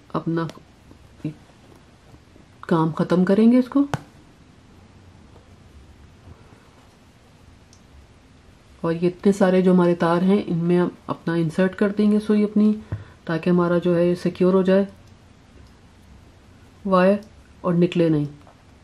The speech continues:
इसके अंदर से हमने निकाल दिया इसको एहतियात से। अब अपने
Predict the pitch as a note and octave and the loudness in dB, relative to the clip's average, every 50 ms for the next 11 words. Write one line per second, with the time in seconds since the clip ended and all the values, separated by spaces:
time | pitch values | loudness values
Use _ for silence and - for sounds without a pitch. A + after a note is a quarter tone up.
0 | - - - - _ _ _ - - - - - - - - - - - - - | -20 -20 -20 -20 _ _ _ -20 -20 -20 -20 -20 -20 -20 -20 -20 -20 -20 -20 -20
1 | - - - - - - - - - - - - F#3+ - - - F3 D#3+ D#3+ E3 | -20 -20 -20 -20 -20 -20 -20 -20 -20 -20 -20 -20 -20 -20 -12 -10 -8 -8 -6 -8
2 | D#3+ - F3 E3 E3+ E3 E3 D#3+ - E3 D#3+ E3 D#3+ F3+ G3+ G#3 G#3 - - C#4 | -6 -4 -2 -2 0 -2 -2 -4 -4 -6 -6 -4 -4 -2 -2 -2 -4 -6 -4 -4
3 | C#4+ C#4+ - - - - - - - - F#3 F3+ F3+ - F3+ F3 F3+ F3+ - - | -4 -4 -6 -18 -20 -20 -20 -20 -12 -8 -8 -8 -4 -4 -4 -4 -4 -6 -4 -2
4 | A3+ A3+ A3+ - - - - - - - - - - - - - - - - - | -2 -2 -2 -4 -14 -20 -20 -20 -20 -20 -20 -20 -20 -20 -20 -20 -20 -20 -10 -6
5 | F3+ F3+ F3 F3 - F#3 F#3 F#3 | -2 -2 -2 2 2 2 2 2